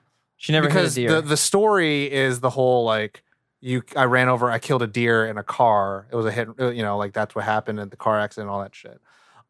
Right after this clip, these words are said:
Speaker 2: Um,
Speaker 1: She
Speaker 2: but
Speaker 1: hit a witch.
Speaker 2: to me, it was a witch, and so, like, this, this deer, it comes, it, ma-, it makes more sense later on. Um, but then for me, I was like, "But why did the deer have to die?" But obviously, it's, it's, it's a grim story.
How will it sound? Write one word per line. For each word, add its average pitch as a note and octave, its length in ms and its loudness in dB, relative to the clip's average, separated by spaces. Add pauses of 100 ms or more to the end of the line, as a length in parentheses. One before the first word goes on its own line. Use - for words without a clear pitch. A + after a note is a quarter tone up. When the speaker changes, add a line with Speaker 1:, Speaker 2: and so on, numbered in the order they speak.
Speaker 2:
Um, A2 500 2
Speaker 1:
She - 380 -20
Speaker 2:
but B2+ 260 4
Speaker 1:
hit G#2 80 0
a - 80 -4
witch. - 420 -6 (140)
Speaker 2:
to C3 140 -2
me, B2+ 120 -4
it C3+ 100 2
was A#2 120 0
a G#2 60 -2
witch, C3 280 2
and A#2 160 -6
so, A#2+ 140 2
like, A2 160 0
this, A2 240 -6
this B2 260 -4 (300)
deer, E3 340 2
it B2+ 140 -4
comes, F#3+ 220 0
it, E3+ 60 2
ma-, E3 120 0
it E3+ 80 0
makes G3 300 0
more F#3+ 100 2
sense D#3 300 0
later A2+ 360 0
on. G2 220 -6 (640)
Um, A#2+ 280 2
but A#2+ 120 2
then A#2+ 140 0
for B2+ 100 -8
me, C3+ 100 2
I C3 40 2
was B2+ 100 -2
like, B2+ 160 -2
"But D3+ 80 -4
why D#3 200 -2
did E3+ 180 -4
the - 40 -10
deer E3 240 -4
have D3+ 220 -6
to C#3+ 80 -6
die?" D#3 420 -12 (400)
But F#3 120 4
obviously, D3+ 280 2
it's, C3 180 0
it's, D3+ 200 -2
it's D3 180 0
a C#3 60 2
grim B2 640 2 (180)
story. C3+ 840 0